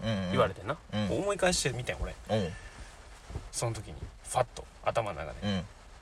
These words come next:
Speaker 2: 実質俺二日でコロナで、
Speaker 1: 嘘やな。
Speaker 2: 二週間休んでるやん。二週間休んでる間に、その男の子入ってきてんねんな。
Speaker 1: うんうんうん。
Speaker 2: スタート一緒やねん。
Speaker 1: <laughs> うん。
Speaker 2: その子と俺。
Speaker 1: まあな、ほぼな。
Speaker 2: ほぼ一緒やねん。
Speaker 1: う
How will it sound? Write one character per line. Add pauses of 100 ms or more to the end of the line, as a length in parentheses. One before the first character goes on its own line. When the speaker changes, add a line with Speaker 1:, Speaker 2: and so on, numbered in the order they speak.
(160)
Speaker 2:
実
質
俺
二
日
で
コ
ロ
ナ
で、 (200)
Speaker 1:
嘘
や
な。
Speaker 2:
二
週
間
休
ん
で
る
や
ん。 (1600)
二
週
間
休
ん
で
る
間
に、
そ
の
男
の
子
入
っ
て
き
て
ん
ね
ん
な。
Speaker 1:
う
ん
う
ん
う (100)
ん。 (1160)
Speaker 2:
ス
タ
ー
ト
一
緒
や
ね (640)
ん。
Speaker 1:
<laughs>
う
ん。
Speaker 2:
そ
の
子
と
俺。
Speaker 1:
ま
あ
な、
ほ
ぼ
な。
Speaker 2:
ほ
ぼ
一
緒
や
ね
ん。
Speaker 1:
う